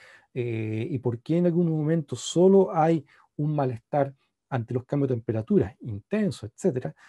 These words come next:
eh, o a veces puede, puede haber compromiso del, de la, del periodonto apical propiamente tal, pero esto es consecuencia nada más que de la diseminación del proceso inflamatorio, ¿ya?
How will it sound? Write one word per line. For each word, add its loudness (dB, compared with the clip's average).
eh, 2
o 4
a 2
veces -2
puede, 2
puede 4
haber 0
compromiso -4
del, 2
de 2
la, 2
del -2
periodonto 2
apical -2
propiamente -2
tal, 2
pero 6
esto -2
es -14
consecuencia 0
nada 2
más -2
que 2
de 6
la 2
diseminación -2
del -4
proceso -8
inflamatorio, -4
¿ya? -10